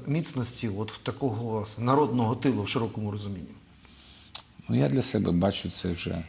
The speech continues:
Speaker 2: хвороба. Я від цього не можу відмовитися.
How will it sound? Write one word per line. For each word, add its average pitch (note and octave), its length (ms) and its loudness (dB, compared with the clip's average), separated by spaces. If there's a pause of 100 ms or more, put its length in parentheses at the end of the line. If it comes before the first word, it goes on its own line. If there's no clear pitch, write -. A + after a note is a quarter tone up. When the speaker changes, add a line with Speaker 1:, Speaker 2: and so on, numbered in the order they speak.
(440)
Speaker 2:
хвороба. D#2 520 -8 (1040)
Я G2 160 0
від F2+ 160 0
цього F2+ 240 0
не E2 100 0
можу E2 280 -4
відмовитися. - 680 -8